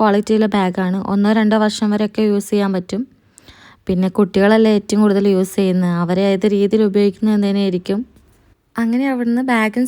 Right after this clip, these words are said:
സെലക്ട് ചെയ്ത് ക്യാഷും കൊടുത്ത് തിരിച്ച് പുറത്തേക്ക് ഇറങ്ങി. അവിടെ നേരെ പോയത്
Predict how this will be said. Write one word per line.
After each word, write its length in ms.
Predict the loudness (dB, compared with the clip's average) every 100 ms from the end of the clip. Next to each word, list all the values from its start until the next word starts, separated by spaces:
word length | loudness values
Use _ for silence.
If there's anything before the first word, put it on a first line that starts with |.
| -2
സെലക്ട് 340 | -4 -6 -6
ചെയ്ത് 200 | -6 -4 -4
ക്യാഷും 420 | -4 -4 -4 -4 -2
കൊടുത്ത് 260 | -4 -6 -4
തിരിച്ച് 260 | -4 -4 -6
പുറത്തേക്ക് 440 | -8 -6 -8 -6 -6
ഇറങ്ങി. 220 | -6 -8 -12 _ _ _ _ _ _ _ _ _ _ _ _ _ _ _ _ _ _ _ _ -4
അവിടെ 220 | -2 0 0 2
നേരെ 260 | 2 2 2
പോയത് 260 | 2 4